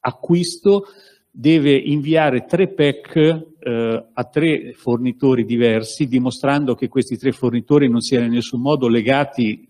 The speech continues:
come, eh, forme societarie, deve ricevere tre pec e deve caricare tutti questi dati per ogni singola pec, ogni offerta, le offer-, le richieste devono essere uguali sul sistema informativo. Fortunatamente abbiamo già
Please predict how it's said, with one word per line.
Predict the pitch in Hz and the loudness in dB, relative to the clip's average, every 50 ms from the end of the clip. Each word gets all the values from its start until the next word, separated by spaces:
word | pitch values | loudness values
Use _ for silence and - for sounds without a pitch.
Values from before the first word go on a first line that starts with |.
| _ | _
come, | _ - 120 113 113 110 107 - | _ -6 -4 -4 -4 -4 -6 -6
eh, | 117 113 | -8 -12
forme | - - 131 123 113 117 | -8 -2 -2 -2 -2 -2
societarie, | 110 - 123 - - 156 147 - 180 175 185 202 214 214 208 208 - - - - - - - - - - | -6 -6 -6 -6 -6 -6 -2 0 2 2 4 2 2 2 0 0 -4 -16 -20 -20 -20 -20 -20 -20 -18 -6
deve | - 123 156 156 156 | 2 4 6 6 6
ricevere | 143 143 139 - - 160 156 143 131 127 127 123 | 6 4 2 0 2 2 4 6 6 4 4 4
tre | - 156 185 196 | 2 2 2 2
pec | 196 - - 120 113 - - - 160 160 160 - _ _ _ _ _ - - | 2 2 2 2 0 0 -4 -2 -2 -2 -2 -4 _ _ _ _ _ -6 -4
e | 147 | 0
deve | 160 175 180 180 | 0 2 0 0
caricare | 180 180 180 185 190 185 185 156 131 123 127 - - | 0 0 0 0 0 0 2 2 2 2 0 -4 -4
tutti | - 214 196 - - - | -6 -6 -6 -4 -4 -6
questi | - - 165 165 160 - - - 123 113 | 0 2 2 2 2 0 -4 -6 -4 -2
dati | 143 147 147 127 110 - - - 113 104 107 - _ _ | 0 0 0 0 -2 -4 -6 -8 -6 -6 -6 -8 _ _
per | - 120 113 127 | -8 -4 -4 -4
ogni | 127 123 120 | -4 -6 -8
singola | 110 - - 123 120 117 120 120 123 | -12 -10 -10 -8 -6 -4 -2 -2 -2
pec, | - - 123 120 117 117 - - | -2 0 2 2 2 0 0 -2
ogni | 123 117 120 127 | -2 0 0 0
offerta, | 127 123 - - - 127 123 120 120 - - | -2 -4 -4 -4 0 2 2 2 2 0 0
le | 117 123 | -2 -2
offer-, | 120 - - 143 143 131 131 127 | -2 -2 -2 -2 0 0 0 2
le | 131 139 | 2 2
richieste | 127 131 131 - 139 131 - - 131 | 0 0 -2 -2 -2 -2 -2 -2 -4
devono | 123 123 127 | -2 -2 -2
essere | 127 120 - - 131 131 | -4 -4 -4 -4 -4 -4
uguali | 131 123 127 123 123 120 120 123 | -2 0 2 2 2 2 0 -2
sul | 123 - - 214 - | -4 -2 -2 -2 0
sistema | - 185 - - 160 147 147 | 0 -4 0 2 2 2 2
informativo. | 143 - - 143 135 139 139 - - 127 113 104 107 113 - _ _ _ _ _ _ _ _ | 2 0 0 0 2 2 0 0 0 -2 0 0 0 -4 -6 _ _ _ _ _ _ _ _
Fortunatamente | _ - 123 107 - 131 123 123 123 139 131 156 170 170 151 - | _ 0 0 2 4 4 2 4 4 4 4 6 4 4 4 2
abbiamo | 120 110 127 123 117 117 123 | 0 2 2 0 0 0 -4
già | 113 123 151 151 135 110 - - | -2 0 2 2 2 -2 -4 -12